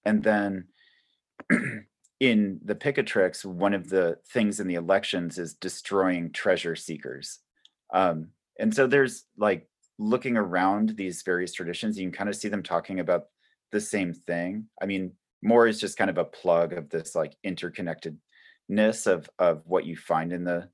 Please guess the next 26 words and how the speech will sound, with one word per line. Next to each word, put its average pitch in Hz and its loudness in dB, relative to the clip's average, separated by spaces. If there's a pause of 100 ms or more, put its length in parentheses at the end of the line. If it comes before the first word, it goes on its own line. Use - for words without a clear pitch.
Verum 90 -2
to 85 -6
what 78 -4
you 87 -10
find 85 -4
in 82 -6
the 82 -6
Picatrix, 90 -4
and 82 -8 (480)
the 92 -4
Verum 82 -2 (460)
probably 90 -2
working 82 -2
off, 82 -4
like, 85 -2
mansion 82 -6
timing. 101 -2 (460)
Um, 82 -2 (340)
and, 78 -18 (480)
yeah, 78 -4 (100)
but 98 4
I 226 0
don't 247 4
know, 117 6
it's 104 -2
just 123 -4